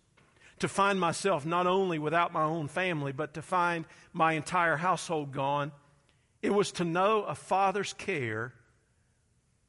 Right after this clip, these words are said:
so tender, so gentle, that even the intense loneliness of the first days separated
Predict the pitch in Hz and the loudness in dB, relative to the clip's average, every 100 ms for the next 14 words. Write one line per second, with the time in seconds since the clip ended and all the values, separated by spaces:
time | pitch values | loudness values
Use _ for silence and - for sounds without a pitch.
0 | _ - - 180 - 160 127 107 117 - | _ -8 -4 -4 -4 -8 -6 -8 -10 -14
1 | _ _ _ _ _ _ _ - - - | _ _ _ _ _ _ _ -20 -16 -6
2 | 190 190 143 135 135 120 120 _ _ _ | -2 0 -2 -6 -8 -16 -20 _ _ _
3 | _ _ _ _ _ _ 180 156 185 208 | _ _ _ _ _ _ -2 0 2 0
4 | 202 170 139 - 196 190 - 147 160 165 | 0 0 -2 -4 -4 -4 -6 -2 0 0
5 | 151 120 123 123 135 123 - 180 170 - | 0 -4 -6 -8 -10 -12 -6 -4 -4 -4
6 | 156 156 147 - 156 143 113 113 123 | -4 -4 -4 -8 -8 -6 -6 -6 -8